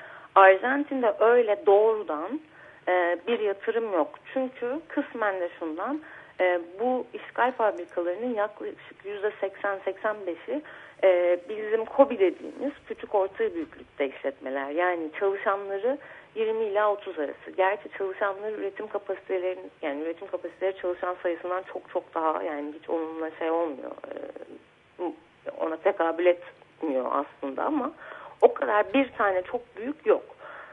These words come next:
Ve <clears throat> sonuçta bu bir kriz, e, bağlamında çıktığı için yani şey dış-, dışarıya üretim, dışarıya yatırım yapmaktansa her zaman içeride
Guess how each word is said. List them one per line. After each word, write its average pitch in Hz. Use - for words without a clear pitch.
Ve 277
<clears throat> -
sonuçta 220
bu 226
bir 226
kriz, 233
e, 165
bağlamında 185
çıktığı -
için -
yani 185
şey 220
dış-, -
dışarıya 208
üretim, 196
dışarıya 202
yatırım 208
yapmaktansa 202
her 240
zaman 208
içeride 202